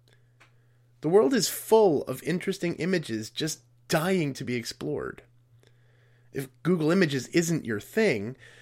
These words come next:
I might recommend either looking into a website called Retronaut. That's a,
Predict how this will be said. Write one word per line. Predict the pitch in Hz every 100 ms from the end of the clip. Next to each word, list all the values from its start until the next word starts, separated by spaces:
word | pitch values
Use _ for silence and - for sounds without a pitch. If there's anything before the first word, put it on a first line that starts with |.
| - -
I | 185
might | 220
recommend | 208 202 202 196
either | 175 180 165
looking | 170 190 190
into | 180 180
a | 131
website | 131 156 - 175
called | - - 101 107
Retronaut. | 123 - 185 185 190 202 - _ _ - - _
That's | 135 127 120 - - -
a, | 107